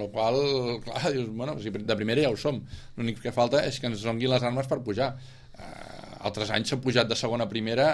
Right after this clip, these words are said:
amb, amb equips no tan competitius i, i amb, i amb lligues on te-,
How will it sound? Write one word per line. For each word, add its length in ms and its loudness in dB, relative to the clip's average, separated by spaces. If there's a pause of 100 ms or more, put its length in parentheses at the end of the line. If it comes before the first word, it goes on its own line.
amb, 240 -2
amb 200 -4
equips 360 -8
no 160 0
tan 160 0
competitius 760 0
i, 120 -6 (160)
i 80 2
amb, 160 0
i 80 -4
amb 160 -2
lligues 380 2
on 180 -4
te-, 160 -2